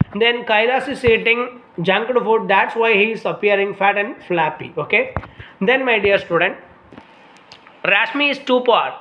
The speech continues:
to afford a proper meal, that's, uh, that is why she could eat only one roti in a day. Then do you think Kailas would like games and sports maximum? He will not like, because he is very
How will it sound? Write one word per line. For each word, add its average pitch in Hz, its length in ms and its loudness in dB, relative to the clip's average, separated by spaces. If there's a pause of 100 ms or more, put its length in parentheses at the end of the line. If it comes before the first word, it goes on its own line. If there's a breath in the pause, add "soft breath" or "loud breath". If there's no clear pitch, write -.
(400)
to 254 100 8
afford 247 400 4
a 247 140 0
proper 180 320 0
meal, 226 280 0 (240 loud breath)
that's, 208 300 0 (220)
uh, 185 140 2 (220)
that 208 320 -2
is 240 160 -6
why 254 360 2 (240)
she 214 240 -2
could 196 200 6
eat 202 240 4
only 202 300 2
one 185 300 0
roti 214 360 -2
in 196 100 -4
a 175 100 -6
day. - 160 -12 (720 loud breath)
Then 247 360 0 (800)
do 185 80 6
you 262 240 4
think 269 260 0
Kailas 220 480 0
would 247 200 -2
like 214 280 2
games 208 280 2
and 226 140 -2
sports 220 400 2
maximum? 226 600 0 (100)
He 208 460 2 (240 loud breath)
will 190 160 4
not 220 300 4
like, 165 260 0
because 196 360 2 (360 loud breath)
he 226 220 6
is 214 160 2
very 226 400 -4